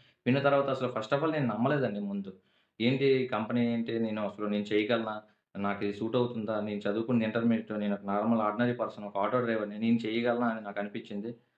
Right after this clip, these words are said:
ఆయన ఏం చెప్పారంటే మా సీనియర్, "ఓకే, ఇదంతా ఏంటంటే మీరు ఆ టూ సీసీ టర్నోవర్ ఏదైతే ఉందో అది కంప్లీట్ చేసుకోండి. నెక్స్ట్ కమింగ్ ఇదంతా కూడా, మిగతా అంతా కూడా ట్రైనింగ్స్ ఉంటాయండి. మీకు ట్రైనింగ్స్ ఉంటాయి. ఆ ట్రైనింగ్స్ ద్వారా మీరు నేర్చుకుంటారు.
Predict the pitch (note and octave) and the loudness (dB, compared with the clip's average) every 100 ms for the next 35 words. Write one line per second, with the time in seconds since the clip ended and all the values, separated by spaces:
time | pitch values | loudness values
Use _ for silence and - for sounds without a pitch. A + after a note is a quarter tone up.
0 | - G#2+ A2+ A2 A#2 B2+ B2 A#2+ A#2+ A2+ | -4 0 0 0 0 0 0 0 0 0
1 | G#2 G#2 G#2 G2+ B2 - _ - G#2+ A#2+ | -2 -4 -2 -2 -2 -8 _ -4 2 2
2 | G#2+ A2 A#2 B2+ A#2+ A#2 A2+ B2+ C#3+ - | 2 0 0 0 2 0 0 -2 -4 -10
3 | _ A2+ A#2 A2+ A#2+ A#2+ C#3+ C#3+ C#3 B2 | _ 0 2 2 -2 -2 -2 0 0 2
4 | B2 A#2+ A2+ A2+ A2+ A2+ G#2+ G#2 G#2+ C3 | 2 2 0 -4 -4 -4 -6 -6 -4 -2
5 | C3+ A#2+ - - A2 C3+ B2+ - C3 B2 | 0 -2 -2 -4 -2 0 0 -2 0 2
6 | C3+ C3+ A#2+ A#2+ B2+ A#2+ C3 F3+ - _ | 2 2 0 0 -2 0 0 -2 -6 _
7 | - A2+ B2 C3+ B2+ C3 C#3+ A#2 A#2 C#3 | -6 -2 2 2 2 2 2 2 2 0
8 | C3+ A#2+ A#2 A#2 C#3 B2 A#2 A2 G#2 G#2+ | -2 -2 0 -2 -4 -4 -2 -2 -2 0
9 | A#2 B2+ A#2 A#2 B2+ - A2 B2 B2 C3 | 0 0 -2 0 0 0 0 0 0 0
10 | C3 A#2 A2 A2 - A2+ A2 | 2 0 -2 -6 -4 -2 0